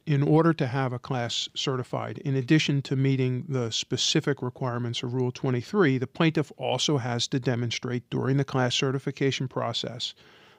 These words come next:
that the absent members of the class, all those tens of thousands of people who bought, in this case, Wesson Oil, are reasonably identifiable through some means that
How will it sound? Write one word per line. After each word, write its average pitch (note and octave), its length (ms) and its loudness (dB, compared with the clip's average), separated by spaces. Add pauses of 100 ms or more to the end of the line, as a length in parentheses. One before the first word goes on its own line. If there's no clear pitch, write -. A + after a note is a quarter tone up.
that C#3 380 2
the C3+ 260 4
absent D#3 540 0
members C#3 380 -2
of D3 80 -2
the D3+ 80 -4
class, G#2 440 -10
all A#2 200 0
those C3 260 2
tens A#2+ 300 -2
of B2 100 -6
thousands A#2+ 400 -4
of A#2+ 80 -10
people B2 300 -4
who C#3+ 120 -4
bought, A#2+ 380 -2
in B2 180 -6
this C3 200 2
case, A#2+ 340 0
Wesson A#2 480 0
Oil, A2+ 360 -6 (840)
are C#3 260 6
reasonably D3+ 720 6
identifiable B2 840 0
through C3+ 560 2 (320)
some G3 420 6
means C3+ 440 6
that B2+ 320 2